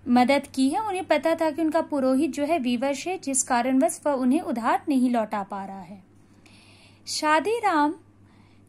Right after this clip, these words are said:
के दिल में शांति न थी, क्योंकि उन्होंने कर्ज लिया था, तो इसलिए उन्हें शांति न थी। उन्हें लग रहा था कि कैसे भी करके, किसी तरह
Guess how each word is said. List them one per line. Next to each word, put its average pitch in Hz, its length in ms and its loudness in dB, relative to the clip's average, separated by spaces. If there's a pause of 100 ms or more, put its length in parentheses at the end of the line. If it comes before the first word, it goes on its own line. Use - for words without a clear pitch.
(120)
के 349 120 2
दिल 339 440 0
में 320 180 0
शांति 254 500 0
न 226 140 0
थी, 349 160 -4
क्योंकि 381 300 -6
उन्होंने 370 300 0
कर्ज 339 300 4
लिया 320 280 2
था, 330 160 2
तो 330 160 0
इसलिए 302 280 -2
उन्हें 302 180 4
शांति 269 400 0
न 277 160 0
थी। 320 140 -6
उन्हें 285 220 0
लग 262 160 -2 (120)
रहा 262 220 0
था 277 120 -4
कि 277 140 -8
कैसे 269 480 -6
भी 285 100 -2
करके, 254 400 -4
किसी 294 320 -4
तरह 285 360 0